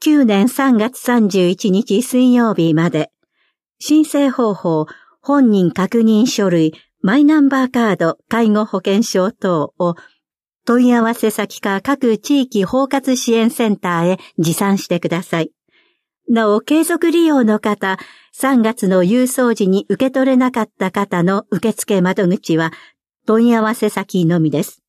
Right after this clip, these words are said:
問い合わせ高齢福祉課、区役所二階五番。電話、五二四六の一二二二番。墨字盤四面には、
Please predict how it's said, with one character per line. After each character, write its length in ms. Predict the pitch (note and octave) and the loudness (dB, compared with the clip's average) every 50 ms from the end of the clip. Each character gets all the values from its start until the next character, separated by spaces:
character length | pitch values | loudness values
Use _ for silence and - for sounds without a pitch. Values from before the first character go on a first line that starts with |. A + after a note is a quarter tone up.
| _ _ _ _ _ _ _ _ _ _ _ _ _ _ _ _ _ - | _ _ _ _ _ _ _ _ _ _ _ _ _ _ _ _ _ -4
問 240 | A3 A3 A3+ A3+ | -2 2 2 4
い 60 | A3+ A3 | 4 4
合 80 | G3+ | 2
わ 120 | G3+ G#3 A3+ | 0 -2 -4
せ 260 | - - G3+ F#3 F3+ | -2 -2 0 0 0
高 300 | - - A#3 B3+ C#4+ D4 | -2 -2 0 0 2 2
齢 200 | D4+ C#4+ C#4 C#4 | 2 2 0 0
福 220 | C#4 - - A3+ | -2 -4 -4 -4
祉 240 | A#3 A#3+ - - - | -4 -4 -4 -10 -6
課、 180 | - F#3 F#3+ - - - _ _ - | -6 -6 -6 -6 -10 -18 _ _ -6
区 80 | - A3 | -2 -2
役 240 | A#3 C#4 C#4 - - | 0 0 -2 -4 -8
所 240 | - - F#3 D#3+ | -4 -2 -2 0
二 180 | D3+ D#3+ F#3 E3+ | 0 0 -2 -2
階 300 | - A3+ G3+ F#3 F3 - _ - | -2 -2 0 0 -2 -2 _ -6
五 120 | F3 D#3+ | -4 -4
番。 300 | - E3+ D#3 C#3 C3 - _ _ _ _ _ _ _ - | -2 -2 -2 -2 -2 -4 _ _ _ _ _ _ _ -8
電 320 | F#3 F3+ F3+ F#3 F3+ E3+ E3+ | -6 -2 -2 0 0 0 0
話、 160 | E3+ F3 F3 - - - - - | 0 -2 -6 -8 -14 -18 -10 -8
五 240 | F#3+ E3 B3 C#4+ D4+ | -2 0 0 2 4
二 320 | D4 D4+ D4+ C#4 A#3+ G3+ | 4 4 4 4 4 2
四 240 | G3+ G3+ G3+ G3 F#3 | 2 2 2 0 0
六 260 | G3+ G3+ - - E3+ | 0 -2 -2 0 0
の 260 | E3 E3+ E3 D#3+ E3+ - | 0 2 0 -2 -2 -2
一 320 | - G3+ G3 - D4+ D4+ | -4 -4 -2 0 2 2
二 280 | C#4+ C#4+ C#4+ B3+ F3 D3+ | 4 4 4 4 2 2
二 220 | D3+ F3 G3+ G#3 | 2 2 2 2
二 240 | G#3 G#3 G3+ F#3+ E3+ | 2 2 2 2 0
番。 220 | - D3 C3+ B2 - _ _ _ _ _ _ _ _ _ _ _ _ _ _ - | -2 -4 -8 -8 -10 _ _ _ _ _ _ _ _ _ _ _ _ _ _ -12
墨 300 | - - C4+ B3+ D4+ D#4+ | -4 0 2 2 2 2
字 140 | E4 E4+ D#4+ | 0 0 0
盤 240 | E4 D#4+ D#4 D4 | 2 2 4 4
四 180 | C4 C4+ C4 B3+ | 4 4 4 4
面 220 | B3+ C4 B3+ A#3+ A#3 | 4 4 4 2 2
に 120 | A#3 A3+ F#3+ | 2 2 2
は、 160 | F3+ F3+ | 0 -2